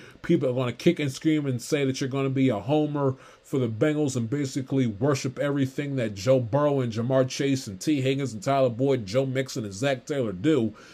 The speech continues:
So take the opposite approach, the reverse psychology approach, and just be a complete homer for the Rams." So, you know, so people don't say, "Ah, look at him. He's a, he's a Bengal homer. He's got bias against the Rams, and he's gonna be pro Bengals."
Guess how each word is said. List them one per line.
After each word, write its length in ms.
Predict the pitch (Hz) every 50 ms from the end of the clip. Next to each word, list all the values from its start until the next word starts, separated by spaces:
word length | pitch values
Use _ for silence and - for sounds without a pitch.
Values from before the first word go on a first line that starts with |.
| - -
So 600 | - - - - 143 135 127 123 120 120 123 123 -
take 240 | - - 156 131
the 160 | - 131 127 143
opposite 420 | 156 165 170 165 139 - - 131
approach, 360 | 117 95 - 139 135 131 127
the 80 | - 127
reverse 360 | 120 117 104 127 156 143 -
psychology 640 | - 131 117 - - 170 175 180 165 143 131 127
approach, 540 | 123 117 - - 135 131 123 120 117 - - - - - - - -
and 140 | 131 131 117
just 260 | 123 135 127 113 113
be 120 | 135 135
a 40 | 127
complete 440 | 131 - 123 120 - 147 143 135 135
homer 340 | - - 147 147 143 139 127
for 200 | - - 135 123
the 100 | 113 110
Rams." 640 | 120 151 170 170 151 139 131 123 120 120 - - - - - -
So, 680 | - - - - 147 139 131 127 120 120 117 120 123 123
you 140 | - 156 139
know, 300 | 123 117 113 110 113 113 -
so 240 | - - 135 127
people 300 | 123 - - 156 139 139
don't 180 | 127 127 127 123
say, 220 | - - 135 123
"Ah, 260 | 127 135 143 139 135 131
look 280 | 123 131 147 139 -
at 120 | 120 107 110
him. 260 | 127 147 143 135 123
He's 320 | 113 131 131 131 120 -
a, 260 | 131 123 117 113 101 - - - - - -
he's 200 | - 139 131 123
a 60 | 120
Bengal 520 | 107 107 107 - 147 147 135 135 127 113 110
homer. 340 | 139 139 143 135 139 131
He's 240 | 120 131 135 127 131
got 340 | - 135 120 110 104 101 113
bias 380 | 147 147 143 143 139 127 - 123
against 340 | 117 113 135 135 131 -
the 80 | - 120
Rams, 460 | 113 117 135 143 139 135 135 120 -
and 80 | 113 113
he's 160 | 113 107 107
gonna 180 | 135 135 131 120
be 140 | 120 113
pro 240 | - - 151 139 123
Bengals." 560 | 101 98 160 170 170 160 127 113 110 110 -